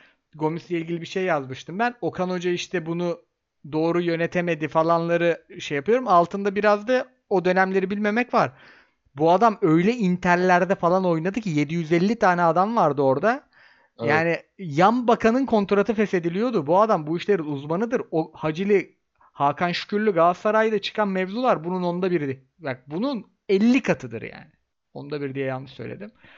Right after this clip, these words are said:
Speaker 1: Ne krizler, ne krizler, nerelerde çözüldü. Çok şerbetli bir adamdır Okan Buruk yani. <laughs> O yüzden şey, tam beklemiş. Demiş ki ben bunu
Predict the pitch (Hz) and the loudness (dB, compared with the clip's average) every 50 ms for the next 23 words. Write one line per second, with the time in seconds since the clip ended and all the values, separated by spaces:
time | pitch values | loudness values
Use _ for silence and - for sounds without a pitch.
0 | - - - - _ _ _ _ _ 139 143 165 214 226 - - 220 214 202 180 | -20 -20 -20 -20 _ _ _ _ _ -6 -2 0 0 0 2 2 0 0 0 0
1 | 190 214 220 226 220 208 214 196 - 208 196 185 175 175 165 156 156 160 165 185 | 2 4 4 4 4 2 0 0 0 0 0 0 2 2 2 2 2 0 0 2
2 | 196 208 208 208 208 214 247 - 262 240 214 202 185 170 143 135 123 - - _ | 2 4 4 2 2 0 -2 -4 -4 -4 -2 -4 -4 -4 -4 -4 -6 -6 -10 _
3 | _ _ - - 233 220 - - - 175 160 151 151 160 156 - 196 208 214 208 | _ _ -4 -4 -2 -2 -2 -2 0 2 2 2 2 0 0 2 2 4 4 6
4 | 170 151 143 135 131 131 127 123 - 135 120 117 110 - - - - - 123 127 | 6 6 4 2 2 -2 -2 -2 -2 -4 -4 -4 -6 -10 -14 -14 -12 -12 -12 -12
5 | 135 - _ _ _ _ - - - - _ - - - - 226 233 233 240 269 | -14 -18 _ _ _ _ -20 -20 -20 -16 _ -6 -2 0 2 2 2 0 -2 -2
6 | 302 294 277 254 - - - - - - - - _ _ - - - 254 240 202 | 0 0 0 0 -4 -12 -20 -20 -20 -20 -20 -20 _ _ -8 0 2 4 4 4
7 | 147 - _ _ _ _ _ _ _ _ _ _ _ _ _ - 285 320 330 330 | 2 -2 _ _ _ _ _ _ _ _ _ _ _ _ _ 0 0 0 0 0
8 | 311 269 _ _ _ _ _ _ _ _ _ _ 233 202 240 277 285 - 311 277 | -6 -12 _ _ _ _ _ _ _ _ _ _ -2 2 2 2 2 2 0 0
9 | 220 214 254 311 - - - - - - _ _ _ _ _ _ _ _ _ _ | 2 2 0 -2 -6 -8 -8 -10 -14 -18 _ _ _ _ _ _ _ _ _ _
10 | _ _ - 330 311 285 226 - - 208 180 180 240 269 262 247 202 202 226 220 | _ _ -12 -12 -8 -8 -8 -8 -8 -8 0 2 2 2 2 0 -2 -2 -2 -2
11 | 202 196 233 302 | -2 -2 -4 -8